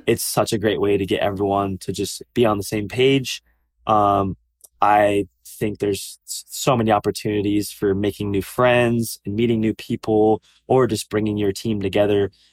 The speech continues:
and just discussing things that maybe don't wanna be discussed about at work. You know, you, you take the work out of it and just put, you know, a nice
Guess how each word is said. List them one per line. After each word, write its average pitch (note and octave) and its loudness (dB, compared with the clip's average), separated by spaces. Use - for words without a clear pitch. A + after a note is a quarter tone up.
and G2 -2
just F#2 -8
discussing G2+ -2
things G2 -6
that G2 4
maybe G2+ 0
don't G#2+ 0
wanna A2 2
be A2 0
discussed A2 0
about G2+ 4
at E2+ 0
work. B2+ 2
You G#2 -2
know, G#2 -2
you, G#2 -2
you - -14
take - -2
the G#2 2
work G#2+ 2
out A#2 6
of A#2 0
it A#2 2
and F#2 -4
just - -8
put, G#2+ -2
you G2 -6
know, F#2+ -2
a F#2 -2
nice G2+ -2